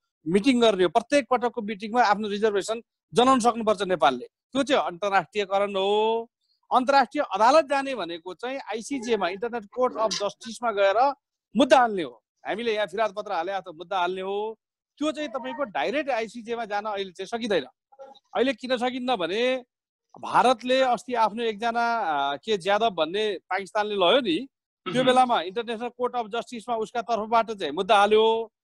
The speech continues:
Speaker 2: हजुर।
Speaker 1: मुद्दा हालिसकेपछि उसको विषयमा interim order जारी भयो, अन्तरिम आदेश जारी भएर उसलाई मुद्दा नसकिँदै भारत फिर्ता आउन दियो।
Speaker 2: मह्म।
Speaker 1: त्यस पछाडि गएर जम्मू काश्मीरको कुरामा चाहिँ फेरि त्यही गरी मुद्दा पर्ने condition देखिसकेपछि उनीहरू, आ,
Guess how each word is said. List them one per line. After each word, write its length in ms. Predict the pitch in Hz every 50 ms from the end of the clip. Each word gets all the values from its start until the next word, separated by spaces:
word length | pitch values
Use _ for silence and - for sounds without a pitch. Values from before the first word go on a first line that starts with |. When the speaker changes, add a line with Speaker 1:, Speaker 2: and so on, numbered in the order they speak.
| _ - -
Speaker 2:
हजुर। 200 | 151 147 143 139
Speaker 1:
मुद्दा 200 | 202 - - 269
हालिसकेपछि 440 | 254 262 247 208 254 254 233 220 269
उसको 280 | 254 247 196 202 262 254
विषयमा 500 | 226 240 - 262 262 247 233 180 139 120 - 190
interim 280 | 214 214 196 240 226
order 240 | 226 214 220 226 202
जारी 280 | 180 196 196 208 220 196
भयो, 140 | 202 202
अन्तरिम 320 | 190 196 185 220 214 214 214
आदेश 220 | 208 214 214 185
जारी 240 | 175 190 202 208 202
भएर 220 | 185 190 202 220
उसलाई 240 | 220 208 214 220 208
मुद्दा 220 | 202 202 202 214 214 208
नसकिँदै 500 | 202 202 202 214 - - 480 480 392 123 _ _ _ _ _ _ _ -
भारत 240 | - 127 170 202 185 -
फिर्ता 200 | 208 196 233 214
आउन 220 | 202 202 208 214
दियो। 560 | 185 185 202 208 214 214 220 226 226 226 - _ _ _ - -
Speaker 2:
मह्म। 200 | 165 147 151 247
Speaker 1:
त्यस 200 | 262 311 302 - -
पछाडि 320 | 285 226 262 277 269 277
गएर 200 | 247 254 262 269
जम्मू 300 | 247 196 214 226 247 277
काश्मीरको 500 | 247 233 254 226 - - 254 233 220 254
कुरामा 380 | 226 214 240 233 233 233 240 233
चाहिँ 200 | 208 240 240 226
फेरि 480 | 180 - - 247 262 240 202 175 208 _ _ _ _ _ _ _ _ -
त्यही 200 | 294 311 330 320
गरी 360 | 254 220 202 226 226 240 240
मुद्दा 260 | 208 214 214 202 240
पर्ने 400 | 226 233 226 220 220 233 233 214
condition 440 | - - 214 214 214 202 - 226 220
देखिसकेपछि 800 | 185 214 196 202 233 202 185 214 202 202 208 196 196 185 - 269
उनीहरू, 280 | 240 220 214 220 233
आ, 160 | 226 - -